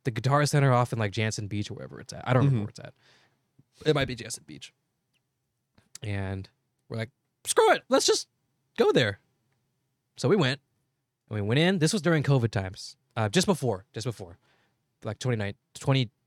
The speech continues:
Speaker 1: tw-, like, twenty nineteen, twenty twenty-ish. We're wearing masks, right? But we still go, this was before the shutdown.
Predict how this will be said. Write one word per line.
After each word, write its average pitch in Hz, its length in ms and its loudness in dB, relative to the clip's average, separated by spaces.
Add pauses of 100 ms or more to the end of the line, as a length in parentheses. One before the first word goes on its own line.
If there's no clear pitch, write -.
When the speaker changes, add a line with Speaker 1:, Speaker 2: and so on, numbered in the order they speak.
(140)
Speaker 1:
tw-, - 340 -2
like, 110 140 -6 (720)
twenty 131 320 2
nineteen, 120 380 2
twenty 117 220 2
twenty-ish. 117 600 -2 (760)
We're 160 180 4
wearing 127 220 2
masks, - 480 -14 (600)
right? 104 240 -4
But 120 100 4
we 143 180 2
still 156 200 2
go, 135 160 -4
this 143 200 0
was 139 120 2
before 104 520 -6
the 101 80 -12
shutdown. - 440 -14